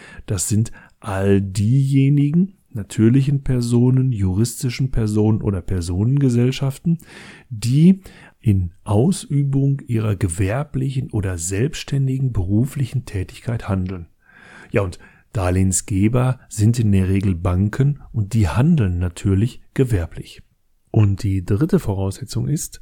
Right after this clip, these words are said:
dass die Darlehensnehmerin oder der Darlehensnehmer ein Verbraucher ist. Verbraucher sind nach Paragraph dreizehn des B G B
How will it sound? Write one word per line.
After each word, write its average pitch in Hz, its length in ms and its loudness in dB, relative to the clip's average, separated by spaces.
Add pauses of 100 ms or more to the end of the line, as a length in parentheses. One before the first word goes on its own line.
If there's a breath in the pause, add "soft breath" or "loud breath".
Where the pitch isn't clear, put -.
(120)
dass 98 240 -6
die 101 260 -8
Darlehensnehmerin 110 1080 0
oder 117 380 0
der 101 260 -2
Darlehensnehmer 98 1080 -4
ein 98 340 -6
Verbraucher 98 880 -2
ist. - 380 -12 (580 loud breath)
Verbraucher 143 680 0
sind 135 320 0
nach 110 280 -4
Paragraph 95 600 -4
dreizehn 139 720 -2
des 139 160 -6
B 120 160 -2
G 123 180 -2
B 117 380 2